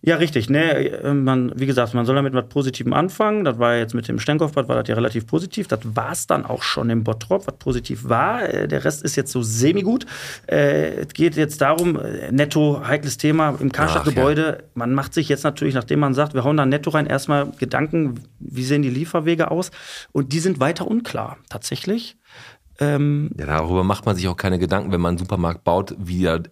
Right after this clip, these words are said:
Speaker 2: wie das Essen dahin kommt oder die Ware.
Speaker 1: Ja, also für mich völlig unbegreiflich, aber, ah.
Speaker 2: Ja, vielleicht wird da Netto auch ein bisschen Stein in den Weg gelegt. Das kann auch sein, ne? Weil viele Leute wollen den Netto ja auch nicht wirklich haben da, ne? Weil die
Speaker 1: Meinst
Speaker 2: alle Schiss, Schiss haben,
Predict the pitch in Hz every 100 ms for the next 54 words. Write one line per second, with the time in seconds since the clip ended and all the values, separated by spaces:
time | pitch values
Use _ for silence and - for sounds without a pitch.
0 | _ _ 104 90 - - 101 78 73 76
1 | 78 78 78 78 73 76 71 69 - 143
2 | - - 135 131 151 147 151 160 165 -
3 | - - 180 208 240 226 - - _ _
4 | - 202 202 254 233 - - 196 220 214
5 | - - - - 220 - 131 165 160 -
6 | - _ - - 156 175 160 135 87 123
7 | 131 190 190 156 165 151 127 135 123 131
8 | 110 - 98 98 90 80 76 82 76 73
9 | - - 104 104 90 90 80 73 78 82
10 | 90 87 101 95 95 87 95 95 87 98
11 | 92 87 85 95 - 90 92 90 78 71
12 | 73 85 - 107 95 95 98 107 98 -
13 | - 101 110 113